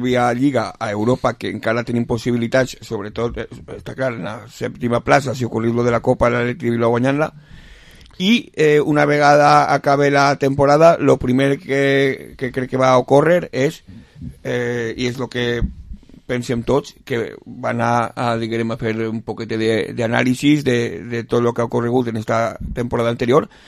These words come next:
i, eh, Marcelino s'està, a més, si, o sea, si ja va vindre en potestat, eh, per a, per a planificar, se, se ho està, diguem,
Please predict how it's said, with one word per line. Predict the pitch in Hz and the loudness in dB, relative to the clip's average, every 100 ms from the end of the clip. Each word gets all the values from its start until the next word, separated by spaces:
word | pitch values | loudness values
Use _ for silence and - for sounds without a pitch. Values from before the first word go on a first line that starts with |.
| - _ _ | -20 _ _
i, | 143 190 - | 0 2 0
eh, | 143 143 139 135 117 | 4 8 8 8 4
Marcelino | 95 131 131 - 131 143 151 175 - - - _ - | 0 0 0 0 4 6 6 4 0 -20 -20 _ -16
s'està, | - 135 131 147 | -2 0 4 4
a | 151 151 | 4 2
més, | 160 143 - - - | 2 0 -4 -20 -18
si, | - - | -16 -6
o | 139 | -4
sea, | 135 | -4
si | 127 156 | -6 0
ja | 165 180 | 4 6
va | |
vindre | 175 185 175 180 | 6 2 0 0
en | 175 | 0
potestat, | 170 170 175 156 185 160 - - - | 2 2 2 2 4 2 0 -14 -6
eh, | 139 135 135 | 0 2 0
per | - 135 | 0 2
a, | 139 135 135 - - | 4 6 4 2 -2
per | 135 | 0
a | 139 | 2
planificar, | 135 135 135 123 135 170 185 - | 2 0 0 0 4 4 4 -8
se, | - - | -20 -14
se | 143 - - 131 | -14 -4 0 2
ho | |
està, | 135 151 151 | 2 2 2
diguem, | 147 147 147 143 | 2 2 2 2